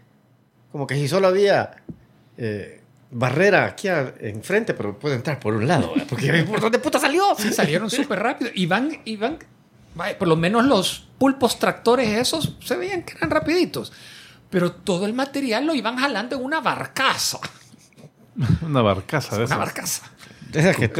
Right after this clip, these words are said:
Speaker 3: carga de
Speaker 1: tiran
Speaker 3: profundidad.
Speaker 1: <laughs> Carga de
Speaker 2: Eh,
Speaker 1: profundidad.
Speaker 2: pero la barcaza la iban jalando, no era como que no pesara nada. Es-, esa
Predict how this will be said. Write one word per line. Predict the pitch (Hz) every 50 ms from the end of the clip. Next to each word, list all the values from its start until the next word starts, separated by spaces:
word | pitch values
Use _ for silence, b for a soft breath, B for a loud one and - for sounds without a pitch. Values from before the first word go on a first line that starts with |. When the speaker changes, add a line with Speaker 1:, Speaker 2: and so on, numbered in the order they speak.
| 175
Speaker 3:
carga | 160 139
de | 117
Speaker 1:
tiran | 117 104 98
Speaker 3:
profundidad. | 95 101 101 110 113 127 156 - - - 107 104
Speaker 1:
<laughs> | - 131 - -
Carga | - 180 160 - -
de | 160
Speaker 2:
Eh, | 170
Speaker 1:
profundidad. | 160 - - 127 110 95 120 135
Speaker 2:
pero | 233 220 98 135
la | 185 170
barcaza | 160 165 170 - - 151 - - 185 214
la | 285
iban | 320 330 320
jalando, | 285 285 403 320 247 - - - - 392 381 254
no | 185 175
era | 180 175 - -
como | - 220 220 220 - -
que | 202 185
no | 175 196 202
pesara | 180 185 180 - 208 185 175 170 151
nada. | 139 135 143 185 247 302 330 202 156 151
Es-, | 143 165 160 -
esa | - - 208 - - - - -